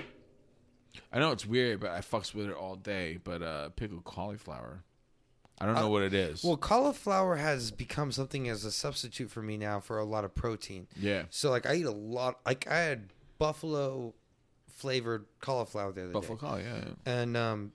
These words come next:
Speaker 2: I love it. It's
Speaker 1: We
Speaker 2: meaty,
Speaker 1: do that at
Speaker 2: it's
Speaker 1: that place
Speaker 2: protein.
Speaker 1: that I work at.
Speaker 2: Um, at the Whataburger at the Pearl that I work at right now, we're doing, like, a, a brown butter cauliflower with a salsa vierge, but
Speaker 1: Oof.
Speaker 2: with a cauliflower, uh, I think you've had it.
Speaker 1: I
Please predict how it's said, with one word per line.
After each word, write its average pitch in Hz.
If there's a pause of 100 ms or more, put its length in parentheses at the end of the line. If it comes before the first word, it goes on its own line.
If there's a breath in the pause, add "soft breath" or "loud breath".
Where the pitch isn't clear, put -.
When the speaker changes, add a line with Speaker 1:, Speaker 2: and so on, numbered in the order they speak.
(120)
Speaker 2:
I 120
love 185
it. -
It's 131
Speaker 1:
We 107
Speaker 2:
meaty, 123
Speaker 1:
do -
that 202
at -
Speaker 2:
it's 90
Speaker 1:
that -
place 170
Speaker 2:
protein. 90
Speaker 1:
that 90
I -
work -
at. 76 (800)
Speaker 2:
Um, 117
at 127
the 160
Whataburger 175
at 175
the 127
Pearl 156
that 165
I -
work 156
at 160
right 127
now, 127
we're 123
doing, 120
like, 113
a, 101 (640 loud breath)
a 117
brown 117
butter 123
cauliflower 123
with 113
a 104
salsa 110
vierge, 104
but 107
Speaker 1:
Oof. 98
Speaker 2:
with 110
a 113
cauliflower, 110
uh, 98 (1080)
I 135
think 143
you've 107
had 92
it. 120
Speaker 1:
I -